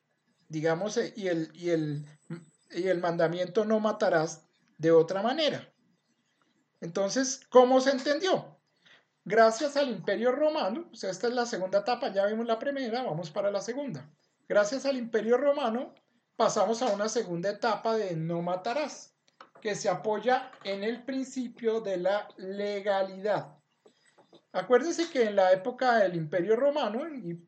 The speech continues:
y en esa, digamos, apogeo de la civilización, pues empezó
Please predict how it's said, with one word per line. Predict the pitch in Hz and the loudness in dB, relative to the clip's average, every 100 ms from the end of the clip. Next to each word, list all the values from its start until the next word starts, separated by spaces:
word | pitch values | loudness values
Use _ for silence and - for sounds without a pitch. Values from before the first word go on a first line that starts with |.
| 196 | -8
y | 175 | -2
en | 170 | 0
esa, | 170 170 233 233 214 | -2 0 0 2 0
digamos, | 175 165 165 196 - | -4 -4 -4 -6 -8
apogeo | - 196 185 170 156 180 185 | -4 -4 0 -2 0 0 0
de | 202 202 | 0 -2
la | 185 160 | -2 -4
civilización, | 151 202 220 240 254 233 254 233 - - _ _ _ | -8 -10 -8 -8 -8 -8 -4 -4 -6 -16 _ _ _
pues | - 233 | 0 0
empezó | 220 196 196 170 - 185 196 | 0 -2 -2 0 2 2 2